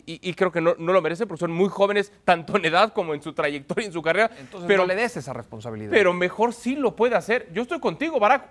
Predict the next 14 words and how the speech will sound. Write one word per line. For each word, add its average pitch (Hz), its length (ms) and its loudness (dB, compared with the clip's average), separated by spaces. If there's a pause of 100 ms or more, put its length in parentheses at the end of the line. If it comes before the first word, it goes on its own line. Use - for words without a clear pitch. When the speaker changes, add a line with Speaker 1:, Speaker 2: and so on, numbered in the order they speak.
(120)
Speaker 1:
Un 330 240 -6
poco 311 400 4
mejor 214 560 0
sí 285 220 -8
lo 262 240 -2
puede 269 340 -6
hacer 262 240 0
Ronald 160 360 -8
Koeman 208 240 -4
con 147 240 -6
esta 196 160 -8
misma 190 200 -4
plantilla, 185 460 -8
¿no? 208 180 -10